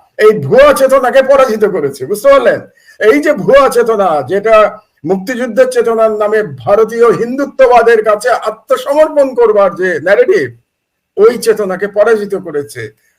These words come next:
মানুষের ওই যে ইনহেরেন্ট যে,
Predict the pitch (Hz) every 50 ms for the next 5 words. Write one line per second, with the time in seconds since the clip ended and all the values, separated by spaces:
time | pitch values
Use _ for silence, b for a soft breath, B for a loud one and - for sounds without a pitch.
0 | _ - 117 123 135 160 180 208 226 240 214 - 247 247 254 262 254 - - _
1 | _ _ _ _ _ _ _ _ _ _ - 147 165 156 185 185 185 185 226 269
2 | 294 277 214 202 240 294 302 339 311 311 285 220 196 220 220 208 202 185 - -
3 | -